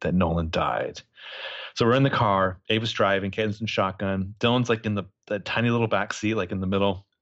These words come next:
Um, so this was, Mini Cooper was Ava's all along, which is, yeah,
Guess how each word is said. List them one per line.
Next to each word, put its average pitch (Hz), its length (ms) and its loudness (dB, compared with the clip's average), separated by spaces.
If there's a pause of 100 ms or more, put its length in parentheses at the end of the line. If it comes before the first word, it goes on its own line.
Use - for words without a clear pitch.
(920)
Um, 107 280 2
so - 80 2
this 160 80 0
was, 170 200 0
Mini 151 200 0
Cooper 208 200 2
was 185 140 2
Ava's 196 300 2
all 214 180 4
along, 190 480 0 (100)
which - 280 -12
is, 123 420 -4 (800)
yeah, 160 240 2